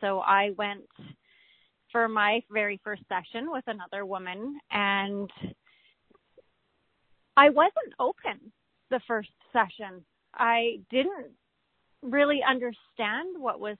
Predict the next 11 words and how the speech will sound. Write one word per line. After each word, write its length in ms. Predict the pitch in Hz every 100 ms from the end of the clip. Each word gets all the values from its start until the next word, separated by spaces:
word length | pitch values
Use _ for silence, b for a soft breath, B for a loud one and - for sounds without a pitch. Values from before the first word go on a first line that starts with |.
| -
happening, 560 | 190 202 285 330 392 311
and, 180 | 190 190 b b b b b _ _
and 120 | 247
I 100 | 233
left, 340 | 226 226 233 -
and 120 | 285 262
I 80 |
was 80 | 262
like, 140 | 262 277
"Oh, 920 | 392 240 - - - _ _ - 262
okay, 440 | 311 269 190 180